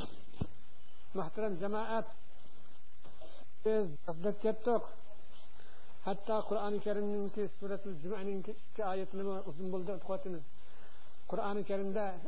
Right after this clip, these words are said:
Estaizu billah, "İza nudiye lissalat min yevmil cum'a, fes'av ila zikrillah, ve zarul bey',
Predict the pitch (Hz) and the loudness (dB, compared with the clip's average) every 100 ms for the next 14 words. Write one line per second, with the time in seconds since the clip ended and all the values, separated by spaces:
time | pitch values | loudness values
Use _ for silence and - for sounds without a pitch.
0 | - - 190 190 190 180 196 202 208 190 | 0 0 0 0 0 2 2 2 2 0
1 | - - - - - - - - 202 196 | 0 0 0 0 0 0 0 0 2 4
2 | 226 214 214 214 214 220 214 208 - 214 | 4 4 2 2 2 2 2 2 0 2
3 | 220 220 - - - 190 214 214 208 208 | 4 2 2 0 0 2 2 2 2 2
4 | 208 170 208 214 214 208 - - - - | 2 2 2 2 2 2 0 0 0 0
5 | - - 226 - 202 220 214 214 214 190 | 0 2 2 2 2 2 2 2 2 2
6 | 190 196 208 202 208 220 214 - - - | 2 0 2 2 2 2 2 2 0 0
7 | - - - - 190 202 214 220 214 180 | 0 0 0 0 2 2 2 2 2 2
8 | 208 233 | 2 2